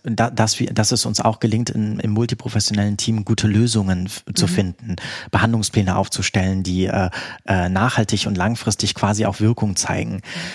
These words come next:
Speaker 1: Ähm, ja, aber es ist schon so auf der anderen Seite, dass es, äh, große Versorgungslücken gibt, äh, dass es ganz schwierig ist, beispielsweise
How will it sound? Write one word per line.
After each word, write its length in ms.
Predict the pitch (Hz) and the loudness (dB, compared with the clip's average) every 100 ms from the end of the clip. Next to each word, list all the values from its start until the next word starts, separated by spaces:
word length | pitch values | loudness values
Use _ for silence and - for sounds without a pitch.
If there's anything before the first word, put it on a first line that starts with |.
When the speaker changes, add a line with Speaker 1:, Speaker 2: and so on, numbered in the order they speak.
| - - | -14 -4
Speaker 1:
Ähm, 540 | - 107 104 107 104 104 | 0 2 2 2 2 0
ja, 300 | - 107 95 87 | 2 4 2 0
aber 120 | 110 104 | 2 2
es 120 | 110 | 2
ist 80 | - | 2
schon 200 | 135 135 | 0 2
so 120 | 107 | 0
auf 100 | - | 0
der 140 | - | 0
anderen 260 | 117 123 95 | 2 0 0
Seite, 400 | 90 87 - 110 - - - | 0 0 0 0 -4 -16 -4
dass 240 | 104 - | -2 0
es, 240 | - 104 - | 0 0 0
äh, 340 | - 95 95 - | 0 0 0 -2
große 540 | 107 110 - 117 113 | -2 0 2 2 0
Versorgungslücken 920 | - 120 104 107 120 104 - 95 - 87 | -2 0 2 2 0 -2 -2 -4 -4 -4
gibt, 360 | 95 - - - | -4 -4 -4 -2
äh, 260 | 98 92 | -2 0
dass 200 | 95 92 | -2 -2
es 140 | 104 - | -2 -2
ganz 200 | 101 107 | -2 0
schwierig 380 | - 110 120 127 | 0 2 0 -2
ist, 140 | 123 | -2
beispielsweise 760 | - 101 - 110 - 98 101 | 0 0 0 -2 0 0 0